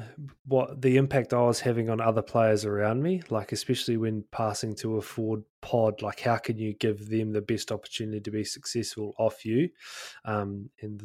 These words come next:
the fast transfer spiral? He was seriously organised with his coaching players one through to fifteen. Like, we all had really clear tasks, just like I explained about my job at ten with the kicking game, passing game, running game.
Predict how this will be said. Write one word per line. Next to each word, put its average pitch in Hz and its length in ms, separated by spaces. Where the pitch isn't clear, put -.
the 107 80
fast 107 380
transfer 107 340
spiral? 107 640
He 127 140
was 120 180
seriously 131 480
organised 113 520
with 107 120
his 113 200
coaching 107 680
players 110 340
one 110 280
through 113 180
to 104 60
fifteen. 120 640
Like, 110 280
we 117 220
all 117 220
had 104 240
really 107 480
clear 110 320
tasks, 107 500
just - 180
like 110 200
I 107 160
explained 107 440
about 104 240
my 107 160
job 104 320
at - 100
ten 107 380
with 104 180
the 104 80
kicking 110 420
game, 107 360
passing 107 400
game, 104 220
running 107 300
game. 104 340